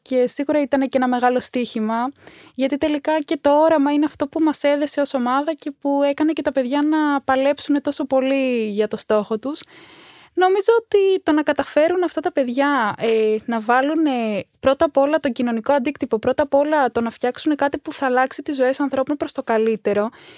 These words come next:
ήτανε και αυτό που τελικά κερδίσαν από όλο αυτό, πέρα από το χρυσό μετάλλιο. Ε, και είναι και αυτό που με κάνει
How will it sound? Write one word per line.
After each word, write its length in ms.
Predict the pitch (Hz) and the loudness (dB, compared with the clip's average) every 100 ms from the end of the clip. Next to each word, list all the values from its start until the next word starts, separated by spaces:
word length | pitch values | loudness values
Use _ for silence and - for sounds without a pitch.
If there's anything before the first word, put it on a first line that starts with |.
| - - - _ - | -20 -20 -20 _ -2
ήτανε 380 | 370 - 427 415 | -2 0 -2 0
και 80 | 392 | -2
αυτό 240 | - 381 | -2 -2
που 120 | - 415 415 - | 2 2 2 0
τελικά 500 | 349 320 - - 339 370 370 339 - _ _ | 0 0 -2 -2 2 4 2 0 -4 _ _
κερδίσαν 640 | 320 294 262 339 - 302 254 | 0 2 2 0 2 0 0
από 160 | 220 | 0
όλο 100 | 208 | 0
αυτό, 260 | 208 - 214 | 0 0 0
πέρα 180 | 233 226 | 2 0
από 100 | - | -2
το 60 | |
χρυσό 280 | 254 233 233 | -8 -4 -4
μετάλλιο. 560 | 226 220 220 214 202 214 302 - - - - - | -2 0 0 2 2 0 -4 -10 -20 -20 -18 -4
Ε, 80 | 339 339 - | -2 -2 -6
και 180 | - 359 | -6 -2
είναι 220 | 392 427 | 0 0
και 100 | 415 | -2
αυτό 200 | - 392 | 0 0
που 200 | 403 392 370 | 4 2 2
με 60 | |
κάνει 260 | - 359 | 0 0